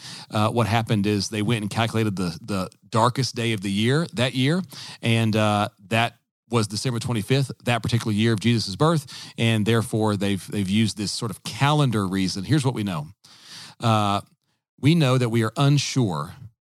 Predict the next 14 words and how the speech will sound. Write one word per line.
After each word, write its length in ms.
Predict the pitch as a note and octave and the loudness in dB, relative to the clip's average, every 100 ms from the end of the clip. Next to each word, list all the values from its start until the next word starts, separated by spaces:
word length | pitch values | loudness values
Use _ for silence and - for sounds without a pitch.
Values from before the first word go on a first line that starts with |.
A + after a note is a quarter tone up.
| _ - | _ -10
the 80 | |
date 520 | F#2 D#2+ B2+ F2 - B2 _ _ | -8 -2 -2 -2 -6 -10 _ _
of 120 | G#2 F2+ | -12 -4
Jesus' 400 | G2 F#2 G#2+ F#2 | -2 -2 -4 -4
birthday. 400 | B2 A#2+ A#1+ C#2 - _ - - - | -4 -4 -8 -10 -18 _ -20 -20 -4
And 240 | A2+ A2 G2 | 0 2 0
since 300 | E3+ F3+ D3 | -2 -2 -2
about 240 | C3+ B2+ | -2 -2
the 80 | A#2 | -4
three 240 | A2+ A#2+ | -2 0
hundreds, 340 | A#2+ C#3+ E3+ A#2+ | 2 2 0 0
we've 140 | A2 | -2
celebrated 560 | - A#2 G#2 A2 G2+ F#2 | -2 -6 -2 -2 -2 -2
that 360 | G#2 G#2 - | -2 -2 -6